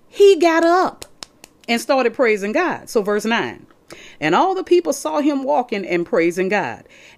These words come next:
and recognized him as the one who sat at the beautiful gate at the temple asking for alms. And they were filled with wonder and amazement at what had happened to him."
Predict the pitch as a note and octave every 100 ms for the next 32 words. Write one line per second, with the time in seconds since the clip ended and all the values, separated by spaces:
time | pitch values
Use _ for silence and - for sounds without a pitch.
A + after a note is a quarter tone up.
0 | - F#3+ F#3 E3 F4 - C#4 F3 D3+ C#3+
1 | - F#3 E3 E3+ E3+ D3 D3+ D3+ B3+ C#4+
2 | B3+ D#3+ - B3 C4+ - F3 - A#2+ E3+
3 | C#4 D4 D4 G3+ G#3+ - E3 E3+ C#3 -
4 | - F4+ E3+ F3+ - - - E3 F#3 -
5 | A3+ A3+ B3 G#3+ C4+ C4+ D3 G2 - -
6 | - - - - - - - F#3+ F#3 G#3
7 | D4+ G#3+ E3+ - D4 D4+ D#4 A#3+ F#3+ F3
8 | - - C3 G3+ D#4 D4+ D#4+ G#3+ E3 D3
9 | C#3 G#3 D4+ F#3+ D#3+ D#3 - D#3 C#3 G3
10 | C#4 - F#3+ C#3 - C#4 D4 D4+ C#4+ D4+
11 | _ _ _ - C4+ A#3+ F3+ G#2+